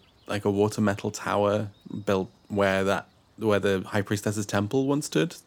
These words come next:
I think it's, I think it's been redone, <laughs> as it were.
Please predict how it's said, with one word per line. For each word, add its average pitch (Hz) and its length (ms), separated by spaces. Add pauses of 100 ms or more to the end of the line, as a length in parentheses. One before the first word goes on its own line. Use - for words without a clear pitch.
(600)
I 107 80
think 104 180
it's, - 260 (280)
I 107 80
think 107 180
it's - 140
been 98 440
redone, 107 540 (640)
<laughs> - 0
as 131 160
it 98 100
were. 117 200